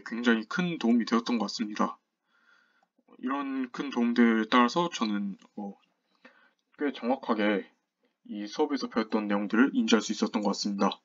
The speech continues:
일단은 제 자기평가 두 번째 항목인데,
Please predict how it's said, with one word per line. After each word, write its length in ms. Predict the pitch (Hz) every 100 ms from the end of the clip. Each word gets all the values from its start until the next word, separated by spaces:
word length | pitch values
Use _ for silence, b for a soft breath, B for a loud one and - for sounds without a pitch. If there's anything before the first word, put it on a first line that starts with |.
| _ _ - _ _ _ _ 254 _ _ _ _ _ _ _ b b b b b b b b _ _ _ _ _ _ _ _ _ _ _ _ _ _ _ _
일단은 640 | 117 240 147 - 139 135
제 200 | - 123
자기평가 720 | 240 - - - 135 131 117 107
두 100 | -
번째 240 | 123 123
항목인데, 540 | 117 123 110 107 139